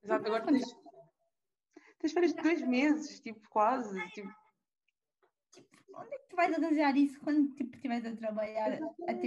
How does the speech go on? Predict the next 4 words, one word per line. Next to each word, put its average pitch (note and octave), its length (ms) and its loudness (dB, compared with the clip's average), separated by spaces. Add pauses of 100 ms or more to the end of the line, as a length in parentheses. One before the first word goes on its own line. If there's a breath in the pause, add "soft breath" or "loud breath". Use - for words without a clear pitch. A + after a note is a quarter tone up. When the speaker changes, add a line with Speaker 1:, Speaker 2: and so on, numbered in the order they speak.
(160)
Speaker 2:
inteiro? - 280 -16 (1400)
Mas A4 400 -12
Speaker 1:
Pois A#3 260 -8
é. G#3+ 120 -12